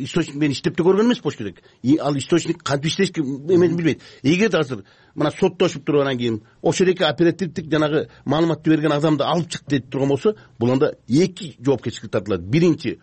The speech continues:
ошол эки оперативдик источникти, э, элге ачыкка чыгарып койгондугу үчүн, анткени ал,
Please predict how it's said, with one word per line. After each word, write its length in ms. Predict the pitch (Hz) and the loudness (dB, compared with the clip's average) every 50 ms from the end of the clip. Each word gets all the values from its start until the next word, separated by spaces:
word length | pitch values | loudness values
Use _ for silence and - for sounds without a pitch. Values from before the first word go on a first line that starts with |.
| _ _ | _ _
ошол 260 | - 120 - 147 135 | -4 -2 0 0 0
эки 180 | 139 - - 143 | 0 0 -2 -2
оперативдик 480 | - 110 127 - 151 131 117 123 123 | -2 -2 -2 -2 -2 -2 -2 -6 -10
источникти, 540 | - - 143 120 - 120 110 - 135 117 - - - - - _ | -4 -4 -4 -2 -2 -6 -4 -2 -2 -2 -2 -4 -10 -20 -20 _
э, 240 | - - 117 120 113 | -4 0 2 2 2
элге 460 | 98 95 139 143 143 131 135 123 95 - - - _ _ _ _ _ _ _ _ _ _ _ _ _ _ _ _ | 2 2 2 2 4 2 2 0 0 -4 -14 -20 _ _ _ _ _ _ _ _ _ _ _ _ _ _ _ _
ачыкка 280 | 120 131 - - 156 | -6 -6 -4 -4 -2
чыгарып 240 | - 151 175 151 - | 0 0 0 0 0
койгондугу 360 | 147 147 135 131 127 131 135 | 0 2 2 2 0 -2 -2
үчүн, 220 | 127 - 208 214 - _ - | -4 -4 -4 -6 -6 _ -4
анткени 340 | - 117 113 - 143 151 | -4 -2 0 2 2 2
ал, 260 | 151 120 123 135 131 | 2 2 0 -2 -4